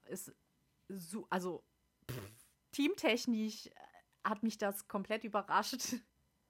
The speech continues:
Die waren eigentlich mit sechs, sieben Leuten immer, immer im zweiten Durchgang. Also sie haben eine Teamstärke wie sonst was, finde ich hervorragend. Also, pff, Hut ab.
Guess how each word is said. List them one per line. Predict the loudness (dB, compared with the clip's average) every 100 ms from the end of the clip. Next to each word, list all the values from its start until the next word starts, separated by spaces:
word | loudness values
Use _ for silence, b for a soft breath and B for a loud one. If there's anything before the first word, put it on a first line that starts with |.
| _
Die | -8 -2
waren | 2 2 2 2
eigentlich | 2 2 0 -2 -4 -4
mit | -2 0
sechs, | 0 -2 -4
sieben | -2 2
Leuten | 6 6 6 2 -2 -2
immer, | 0 2 2 2 -2 _ _ _ _ -2
immer | 4 6 4
im | 2 -2
zweiten | 4 4 4
Durchgang. | 0 -2 0 -2
Also | 0
sie | 0
haben | 0 0
eine | -2 -2
Teamstärke | -2 -2 -2 -2 0 0 -2 -2 -6 _ _ _ _ _ _ _ _ _ _ -6
wie | -4
sonst | 0 0 0 0
was, | 0 0
finde | -4 -4
ich | -10 -20 _ _
hervorragend. | -10 -4 2 2 2 -6 -6 -10
Also, | -10 -10 -8 -10 -12 _ _
pff, | -20 -20 _ _ -8
Hut | -6 -2
ab. | -4 -4